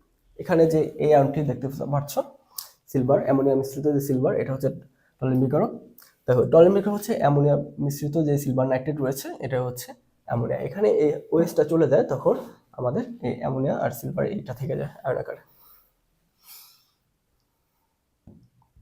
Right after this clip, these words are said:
পরের প্রশ্ন, কোনটি সব-, সবচেয়ে বেশি সমযোজী প্রকৃতির?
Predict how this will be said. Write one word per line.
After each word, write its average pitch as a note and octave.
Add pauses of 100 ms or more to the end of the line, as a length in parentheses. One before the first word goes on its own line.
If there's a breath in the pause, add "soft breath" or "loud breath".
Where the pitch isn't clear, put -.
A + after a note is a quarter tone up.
(400)
পরের C#3+
প্রশ্ন, C#3 (2250 soft breath)
কোনটি A3 (120)
সব-, F3
সবচেয়ে F#3
বেশি G3+ (220)
সমযোজী F3
প্রকৃতির? B2